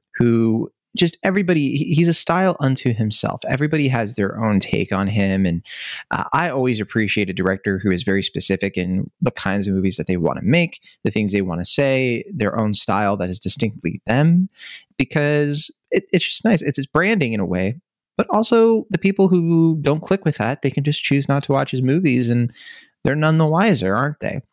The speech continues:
When we talked about French Dispatch, remember one thing we, we said was that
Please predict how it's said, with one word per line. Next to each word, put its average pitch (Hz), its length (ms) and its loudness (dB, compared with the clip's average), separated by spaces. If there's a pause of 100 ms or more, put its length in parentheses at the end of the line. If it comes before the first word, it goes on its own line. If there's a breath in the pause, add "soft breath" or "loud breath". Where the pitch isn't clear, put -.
(220)
When 127 100 2
we 151 100 4
talked 233 240 0
about 170 180 2
French 113 220 -4
Dispatch, 98 380 -4
remember 170 180 -2
one 147 220 2
thing 135 100 0
we, 104 140 0 (120)
we 120 120 0
said - 420 -4 (400 soft breath)
was 98 280 0
that 92 420 -2